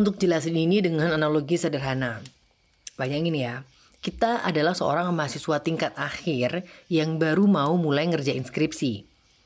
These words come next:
Walaupun udah punya gambarannya nih, tapi ternyata pas mulai itu kita masih bingung. Harus gimana, harus mulai dari mana gitu. Nah,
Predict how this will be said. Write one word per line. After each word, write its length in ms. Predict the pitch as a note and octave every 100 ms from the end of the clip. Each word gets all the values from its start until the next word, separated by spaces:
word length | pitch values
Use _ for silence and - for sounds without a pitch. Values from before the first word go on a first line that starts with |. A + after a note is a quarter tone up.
| - - -
Walaupun 680 | - F3+ F3+ F3+ - B3+ C#4+
udah 240 | G3 F3
punya 160 | F#3 E3
gambarannya 680 | D3+ D3 C#3 D#3 A#3 G3 D3 C#3
nih, 320 | B2 B2 D#3 -
tapi 400 | D#3 F#3+ - F#3+
ternyata 540 | E3+ D3+ D3 D3 D#3
pas 240 | - D#3 -
mulai 480 | D3+ C#3+ C#3+ C#3+ C#3
itu 480 | - B2+ - C#3
kita 240 | C3+ - A#3+
masih 240 | B3 B3+
bingung. 560 | G#3+ B3 C4+ C4+ C4 B3+ - - - -
Harus 320 | C#3+ C#3+ B2
gimana, 880 | C3 B2+ C3+ B3+ A#3 A3 G3+ G3 G#3+
harus 320 | F#3 D#3 D#3
mulai 240 | D3 C3+
dari 240 | B2+ B2 B2
mana 560 | B2+ A3+ A3+ G3 F3 E3+
gitu. 300 | B2+ A#2+ A2+ - - - - -
Nah, 240 | D#3 C3+